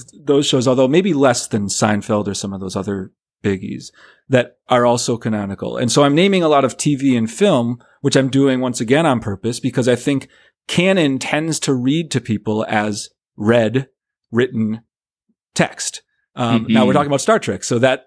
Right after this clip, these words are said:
Speaker 1: assumption is not here, which is good. But I, I do think that when, when we push ourselves to accept new material generally, whether it's written or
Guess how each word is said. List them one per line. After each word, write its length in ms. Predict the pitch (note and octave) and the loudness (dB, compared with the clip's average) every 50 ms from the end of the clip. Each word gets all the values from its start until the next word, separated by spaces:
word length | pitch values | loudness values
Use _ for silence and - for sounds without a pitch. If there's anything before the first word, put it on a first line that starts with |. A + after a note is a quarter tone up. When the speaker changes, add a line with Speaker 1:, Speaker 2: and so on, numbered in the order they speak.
| _ | _
Speaker 1:
assumption 420 | - C3+ - C#3+ B2+ A#2+ - C3 A2+ | -4 -2 0 0 0 0 -2 -2 -2
is 120 | A#2 A2 | 0 0
not 200 | A#2+ A#2+ A2+ A2 | 2 0 0 0
here, 280 | - - G#3 D3+ A2 - | 0 2 2 2 2 0
which 180 | - G2+ - - | -4 -8 -8 -8
is 100 | G#2 - | -6 -2
good. 320 | - F#3 F#3+ - - - _ _ _ _ - | 0 0 0 0 -2 -10 _ _ _ _ -12
But 400 | A2+ G#2+ C#3+ C3+ C#3 - - _ _ _ _ _ _ _ _ - | -4 0 2 2 2 0 -4 _ _ _ _ _ _ _ _ -4
I, 380 | D3 C#3+ C3+ C3+ C#3 C3+ C3+ - - | -2 0 0 2 0 0 -2 -2 -2
I 140 | C3+ C3 B2+ | -2 -2 0
do 220 | B2 A#2+ D3+ E3 | 0 0 0 0
think 300 | D#3+ - - E3 D3+ - | 0 0 -4 -4 -4 0
that 160 | - D3 B2+ | -2 -2 -2
when, 480 | C3 A#2+ C3+ C3+ C3+ C3+ C3+ C3 C3 - _ _ - | 0 -2 0 0 0 0 -2 -4 -6 -8 _ _ -12
when 280 | C#3+ C3 C3 C3 C3 | -4 0 0 2 2
we 120 | C3 C3+ C#3 | 2 0 0
push 240 | - E3 D#3+ - | 0 0 0 2
ourselves 580 | D#3+ D3 C#3 - - C#3+ C3 C3 B2 A#2+ A2+ A2+ - _ _ _ _ _ _ _ _ - | 2 0 0 2 2 2 4 4 2 0 -2 -8 -10 _ _ _ _ _ _ _ _ -2
to 180 | - D3 C3 | 0 2 2
accept 400 | C3+ C3 - - D3+ C#3+ - C3+ | 2 2 2 2 2 2 2 0
new 160 | A#2+ B2 C#3 | 2 4 4
material 520 | D#3 F3 F#3 F#3 - D3+ D3 C#3+ C3+ A#2+ A#2 | 4 4 4 4 4 4 6 6 6 4 2
generally, 760 | G#2 G2+ B2+ D3+ F#3 G3 D3 A2 G2 F#2 F2 F2 - - _ _ | 2 2 2 2 4 2 2 0 0 -2 -4 -8 -10 -16 _ _
whether 200 | - A#2 G#2+ A2+ | -2 0 2 2
it's 140 | G#2+ - - | 2 2 2
written 460 | G#2 B2+ C3 C3 C3 A#2+ A2+ A2 G2+ | 2 2 2 2 0 0 0 0 -2
or 480 | F#2+ - - G#2+ G2+ F#2+ F#2 F2+ F#2 | -4 -4 -2 -2 0 0 -2 -4 -6